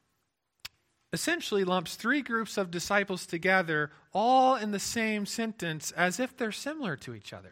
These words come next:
You know, there's, like, the disciples of John, and there's the Pharisees, and then there's your disciples, and why aren't you doing what everybody else is doing? And the expectation is that all three groups would do the same thing. They would fast.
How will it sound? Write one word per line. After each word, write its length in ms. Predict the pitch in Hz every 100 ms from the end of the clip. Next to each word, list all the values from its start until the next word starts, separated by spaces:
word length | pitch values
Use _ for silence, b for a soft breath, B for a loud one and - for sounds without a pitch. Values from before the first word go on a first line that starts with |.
| -
You 60 | 156
know, 100 | 160
there's, 240 | 139 120
like, 180 | 147 147
the 80 | 147
disciples 520 | 139 - 117 110 120
of 100 | 156
John, 480 | 277 294 262 190 147
and 120 | 135 B B
there's 200 | 170 180
the 80 | 208
Pharisees, 540 | - 359 320 - 196
and 100 | 202
then 100 | 208
there's 180 | 226 220
your 140 | 349 370
disciples, 540 | 339 330 294 233 202
and 100 | 214 B B
why 180 | 247 254
aren't 160 | 269 277
you 80 |
doing 160 | 269 269
what 120 | 254
everybody 240 | 262 254 302
else 160 | 339
is 100 | 330
doing? 320 | 262 202 127 - _ _ _ _ _ _ _ b b b
And 120 | 240
the 60 |
expectation 760 | 262 269 285 262 277 320 - 247
is 120 | 220
that 120 | 226
all 220 | 226 269
three 220 | 277 269 226
groups 360 | 247 311 -
would 120 | 196
do 120 | 180 190
the 80 |
same 320 | 180 165 160 160
thing. 240 | 262 294
They 120 | 151
would 140 | 117 117
fast. 680 | - 196 302 - - -